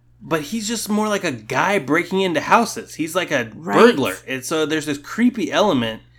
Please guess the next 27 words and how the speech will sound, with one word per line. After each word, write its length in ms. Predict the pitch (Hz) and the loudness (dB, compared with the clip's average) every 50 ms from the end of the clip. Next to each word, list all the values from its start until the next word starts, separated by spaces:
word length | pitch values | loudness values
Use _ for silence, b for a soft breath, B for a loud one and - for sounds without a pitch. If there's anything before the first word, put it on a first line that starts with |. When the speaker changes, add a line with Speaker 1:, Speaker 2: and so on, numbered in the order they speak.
| B B B B B - - | B B B B B -14 -8
Speaker 1:
that 120 | - 165 165 | -4 -2 -2
I 120 | 165 170 | 0 0
don't 380 | 175 226 247 262 240 - - - | 2 2 2 2 0 -4 -6 -6
feel 140 | - 240 240 240 | -4 -4 -2 -2
like 160 | 233 208 - | -2 -2 -2
was 160 | 185 156 143 | -2 -2 -2
a 40 | 131 | 0
hundred 200 | 156 214 220 175 | 0 0 0 -2
percent 280 | 165 - 202 196 147 | -2 -2 0 2 2
necessary. 840 | 123 127 165 208 202 - 175 127 - - 104 95 92 92 - - _ _ _ | 4 6 6 6 4 2 -2 -8 -8 -8 -8 -10 -10 -14 -18 -20 _ _ _
Speaker 2:
Here's 300 | - 320 381 440 415 440 | -4 -2 0 0 0 -2
the 100 | 403 403 | -4 -6
thing, 280 | - - 415 415 392 | -4 -4 -2 -2 -2
though. 300 | 247 220 - - - - _ _ _ _ _ _ _ _ _ _ _ _ _ _ _ _ | -2 -2 -2 -4 -6 -10 _ _ _ _ _ _ _ _ _ _ _ _ _ _ _ _
Why 480 | - 254 214 - - 269 277 302 370 403 | -8 -8 -8 -6 -4 -4 -2 0 0 0
did 180 | 415 440 427 - | 0 -2 -2 -2
they 140 | 359 339 | -4 -4
choose 460 | 330 - - - 294 277 277 269 226 214 | -4 -4 -4 -4 -2 -2 -2 -2 -4 -4
Larry 300 | 208 208 208 214 220 214 | -4 -2 -2 -2 -2 -4
the 100 | 196 202 | -4 -6
Cable 380 | - - 262 359 302 247 190 | -6 -4 -2 -2 -2 -4 -6
Guy? 360 | - - - - - - - _ _ _ _ _ _ _ _ b b b b b b b b b | -8 -8 -10 -10 -12 -16 -20 _ _ _ _ _ _ _ _ b b b b b b b b b
Why 320 | - 180 208 269 311 370 415 | -6 -2 2 4 4 4 4
did 140 | 440 370 | 2 0
they 140 | 339 359 330 | 0 0 -2
choose 380 | 339 - - 349 392 440 403 330 | -2 -2 -2 0 0 0 0 2
him? 340 | 277 233 190 196 202 208 202 | 2 2 2 2 0 -2 -4